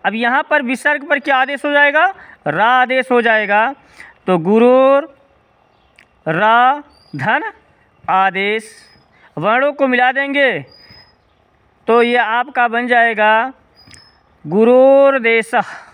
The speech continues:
गुरोर देशः। ये आपका, ये विसर्ग आपका क्या हो जाएगा? रा के रूप में परिवर्तित हो जाएगा। और इसके आधार पर आपका विसर्ग संधि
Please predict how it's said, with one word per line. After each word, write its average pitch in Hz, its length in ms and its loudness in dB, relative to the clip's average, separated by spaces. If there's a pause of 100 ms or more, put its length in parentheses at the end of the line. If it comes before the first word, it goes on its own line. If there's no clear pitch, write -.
(1160)
गुरोर 285 420 2 (340)
देशः। 156 320 -4 (300)
ये 226 160 0
आपका, 233 340 -2 (840)
ये 226 340 0
विसर्ग 254 420 -2
आपका 254 300 -2
क्या 254 160 0
हो 233 80 0
जाएगा? 247 300 2
रा 247 380 0
के 220 180 -6
रूप 233 200 -8
में 277 160 2 (420)
परिवर्तित 196 580 -2 (360)
हो 190 160 0
जाएगा। 220 420 0 (320)
और 190 160 0
इसके 233 280 -6
आधार 208 380 0
पर 240 220 -4 (100)
आपका 214 440 -2
विसर्ग 208 480 -4
संधि 233 540 -6